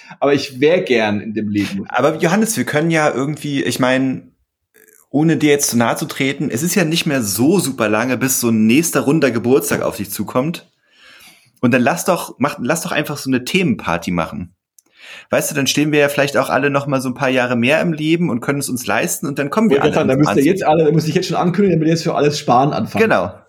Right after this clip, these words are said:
Speaker 2: genau.
Speaker 1: Für so ein, für so einen Designeranzug.
Speaker 2: Es muss ja nicht heftig sein. Ich, vielleicht
Speaker 1: Naja,
Speaker 2: reicht
Speaker 1: das
Speaker 2: es,
Speaker 1: ist
Speaker 2: wenn
Speaker 1: ja
Speaker 2: ich,
Speaker 1: wenn,
Speaker 2: wenn
Speaker 1: dann
Speaker 2: ich einen
Speaker 1: muss es heftig
Speaker 2: normalen
Speaker 1: sein.
Speaker 2: Anzug anziehe und dann bloß so ein Bandana von Gucci umhab
Speaker 1: Nee,
Speaker 2: oder
Speaker 1: nee,
Speaker 2: so,
Speaker 1: nee. Also
Speaker 2: weißt du?
Speaker 1: ich, ich red, ich red jetzt nicht von, ich gehe jetzt zum, äh,
Speaker 2: Also,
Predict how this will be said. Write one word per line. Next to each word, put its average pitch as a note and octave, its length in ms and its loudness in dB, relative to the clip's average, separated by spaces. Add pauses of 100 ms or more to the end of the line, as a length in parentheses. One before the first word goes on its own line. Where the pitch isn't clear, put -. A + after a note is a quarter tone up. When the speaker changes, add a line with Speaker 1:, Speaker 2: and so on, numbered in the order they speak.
(140)
Speaker 2:
genau. G2+ 280 -2
Speaker 1:
Für D3+ 120 2
so C3 120 2
ein, B2+ 260 0
für C3+ 100 -2
so B2+ 60 0
einen C3 80 0
Designeranzug. A#2 840 0 (260)
Speaker 2:
Es C3 160 0
muss F3+ 180 4
ja F3 80 2
nicht C#3+ 160 -2
heftig D3+ 320 -4
sein. E2 240 0
Ich, G#2+ 240 -4
vielleicht - 480 -2 (320)
Speaker 1:
Naja, C3 200 4
Speaker 2:
reicht - 160 0
Speaker 1:
das C#3 80 2
Speaker 2:
es, D3+ 60 4
Speaker 1:
ist D#3+ 180 4
Speaker 2:
wenn F3+ 80 -2
Speaker 1:
ja - 0 -
Speaker 2:
ich, - 20 -8 (260)
Speaker 1:
wenn, - 0 -
Speaker 2:
wenn C#3 120 4
Speaker 1:
dann C3+ 80 0
Speaker 2:
ich D#3+ 100 2
einen - 0 -
Speaker 1:
muss - 0 -
es - 0 -
heftig D#3 80 2 (180)
Speaker 2:
normalen D#3+ 260 2
Speaker 1:
sein. C3 80 0
Speaker 2:
Anzug F3+ 360 0
anziehe E3 420 0
und B2+ 140 0
dann C3+ 140 2
bloß C3+ 160 -2
so D3 60 0
ein C3 100 0
Bandana A#2 560 2
von F#2 240 -8
Gucci - 280 -6
umhab F2+ 320 -6
Speaker 1:
Nee, E3 100 -2
Speaker 2:
oder C3+ 120 2
Speaker 1:
nee, G#2+ 100 0
Speaker 2:
so, G#2 60 0
Speaker 1:
nee. G#2+ 120 -10
Also C3 260 0
Speaker 2:
weißt - 280 -2
du? D3 40 0
Speaker 1:
ich, C3+ 40 2
ich D3+ 60 4
red, F#3 240 -2
ich C#3 140 -4
red D#3+ 180 2
jetzt C#3+ 220 -2
nicht G3+ 280 0
von, D#3+ 280 2
ich - 240 -8
gehe D#3 200 2
jetzt D#3+ 240 -8
zum, C#3+ 340 -2
äh, C3+ 240 -2
Speaker 2:
Also, A#2 280 0